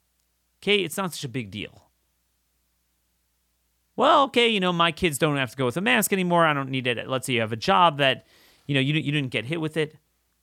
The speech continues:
But could you imagine the lives and dreams of military servicemen that are destroyed? That is still going on. And there's no reason to believe that's gonna change.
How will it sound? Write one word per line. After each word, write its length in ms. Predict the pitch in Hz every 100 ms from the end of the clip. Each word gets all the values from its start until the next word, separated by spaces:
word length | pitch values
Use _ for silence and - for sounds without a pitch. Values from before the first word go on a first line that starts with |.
| _ _ _ _ _ _
But 100 | 160
could 120 | 151 175
you 120 | 294
imagine 460 | 233 170 160 156
the 100 | 139
lives 420 | 123 123 139 139 120
and 140 | 117
dreams 480 | - 123 120 101 95
of 160 | 101
military 440 | 113 127 127 117 101
servicemen 680 | - 120 110 101 85 73 - _ _ _ _ _ _ _
that 120 | - 117
are 120 | 107
destroyed? 680 | 104 - 117 101 90 104 _ _ _ _ _ _ _ _ _ _ _
That 140 | 147 233
is 120 | 240
still 260 | - 226
going 320 | 175 185 143 143
on. 380 | 180 92 - - _ _ _ _ _ _ _
And 120 | 175 180
there's 200 | 151 135
no 160 | 185
reason 420 | 240 214 202 185
to 80 | 151
believe 380 | 127 156 185 123
that's 320 | 131 139 -
gonna 180 | - 113
change. 580 | - 156 113 - -